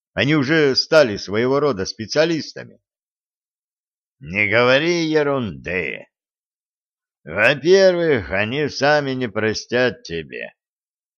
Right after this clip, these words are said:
Если все мужчины отправятся в поход, они останутся здесь. Во-вторых, кто станет их уважать, если они останутся в стороне?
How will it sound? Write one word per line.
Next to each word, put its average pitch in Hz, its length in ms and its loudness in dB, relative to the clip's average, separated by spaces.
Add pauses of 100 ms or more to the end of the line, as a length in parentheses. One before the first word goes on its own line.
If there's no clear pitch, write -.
(120)
Если 120 640 0
все 120 260 -2
мужчины 113 840 -8 (520)
отправятся 117 840 0
в - 100 -16
поход, 117 560 -2 (600)
они 117 380 -4
останутся 139 840 -2
здесь. 80 840 -12 (840)
Во-вторых, 117 920 0 (500)
кто 143 320 4
станет 117 560 0
их 104 200 -6
уважать, 98 680 -2 (440)
если 104 340 -6
они 135 220 0
останутся 123 720 -4
в - 60 -18
стороне? 73 720 -10